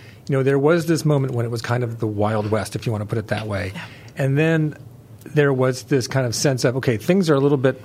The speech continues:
Speaker 1: unwieldy and there's money to be made, right? And so you end up with these new kind of, uh, licensing
Speaker 2: Mm-hmm.
Speaker 1: agreements. And what you find, and I'm o-, gonna oversimplify this, but essentially we went from a situation where education and I think political broadcasting,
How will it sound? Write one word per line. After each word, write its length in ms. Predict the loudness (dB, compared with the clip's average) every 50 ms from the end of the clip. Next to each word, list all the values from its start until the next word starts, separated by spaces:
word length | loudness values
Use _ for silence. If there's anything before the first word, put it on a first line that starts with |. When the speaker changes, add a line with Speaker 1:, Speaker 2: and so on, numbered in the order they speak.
| -20 -20 -20 -20 -18 -16 -16 -16 -8 -2
Speaker 1:
unwieldy 640 | 0 2 2 4 4 4 4 4 4 2 2 0 2 2
and 200 | 2 4 4 4
there's 160 | 4 2 2
money 340 | 0 2 4 4 4 4 2
to 100 | 0 0
be 120 | 0 2 0
made, 340 | 0 -2 -4 -6 -10 -12 -14 -16 -20 -20 -20 -20 -10 -8
right? 220 | -6 -6 -6 -6 -10 -16 -20 -20 -18 -18 -18 -18 -18 -18 -20 -10 -6
And 120 | -4 -2 0
so 100 | 2 2
you 140 | 2 2 0
end 200 | 0 2 2 2
up 160 | 0 2 0
with 160 | 0 0 0
these 360 | 0 0 0 -2 -4 -6 -10 -8 -4 -2
new 440 | 0 2 2 2 4 4 2 0
kind 240 | 0 0 0 0 0
of, 220 | 0 0 -2 0 -2
uh, 200 | -2 -2 -2 -2
licensing 800 | -2 0 0 0 0 0 -2 -2 -4 -2 -2 -2 -2 -2 -4 -4
Speaker 2:
Mm-hmm. 100 | -4 -4
Speaker 1:
agreements. 580 | -2 0 0 2 2 0 0 -2 -4 -6 -10 -8 -4
And 320 | -2 -2 0 -2 -2 0
what 160 | 0 0 0 0
you 120 | -4 -4
find, 540 | -6 -8 -8 -6 -4 0 0 2 2 2 2
and 120 | 2 2
I'm 140 | 2 2 2
o-, 160 | 2 2 2
gonna 260 | 0 0 0 2 2 2
oversimplify 640 | 2 0 0 0 0 0 0 0 0 2 2 2 2
this, 160 | 0 -2 -2
but 160 | 0 -2 -2
essentially 680 | 0 -2 -4 -2 -2 -2 -2 -2 0 0 0 0 0 -4 -8 -14 -20 -20 -20 -18 -10 -4
we 80 | -2 0
went 180 | 0 0 0
from 120 | 0 0 -2
a 40 | 0
situation 540 | -2 -2 -2 0 0 0 0 0 -2 -2
where 160 | -2 -2 -2 -2
education 880 | -2 -2 -2 -4 -2 0 0 0 0 0 -2 -2 -2 0 0 0 0
and 280 | -2 -2 -4 -6 -6
I 120 | -8 -10 -10
think 240 | -10 -10 -12 -6 -4
political 600 | -2 0 2 2 0 0 -2 -2 -2 -2 -2 -2
broadcasting, 840 | 0 0 0 0 0 0 0 -2 -2 -2 -2 -4 -4 -4 -4 -4